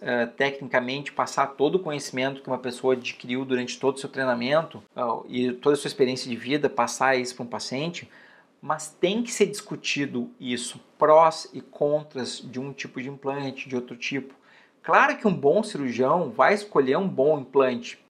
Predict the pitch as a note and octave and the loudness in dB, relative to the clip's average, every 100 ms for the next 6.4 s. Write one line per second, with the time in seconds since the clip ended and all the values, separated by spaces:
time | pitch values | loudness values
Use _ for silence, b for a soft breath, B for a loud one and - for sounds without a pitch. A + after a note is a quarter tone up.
0 | - F3 F#3 F#3+ G3 F#3+ - _ _ G#3 | -2 4 4 4 2 -4 -8 _ _ 6
1 | A#3+ C4+ - - G#3+ F#3+ E3 D#3 - - | 6 4 0 4 6 6 0 -10 -8 -2
2 | F3+ F3 F3 D#3+ D#3 F3 A3 G#3 F3 D3+ | 2 6 6 6 2 -2 -2 -2 0 0
3 | - D3 D#3+ - - D3+ - D#3 D#3+ D3 | 0 -4 -4 -8 -4 -4 -4 -6 -6 -6
4 | D#3+ E3+ E3 - D#3 E3 D#3 D3+ D3 C3 | -8 -10 -8 -8 -6 -2 -2 -2 -4 -8
5 | B2 C3+ A3 G3+ C#3+ - B2+ A#2 - - | -4 2 4 4 0 -2 -8 -8 0 2
6 | - - - | 2 -4 -14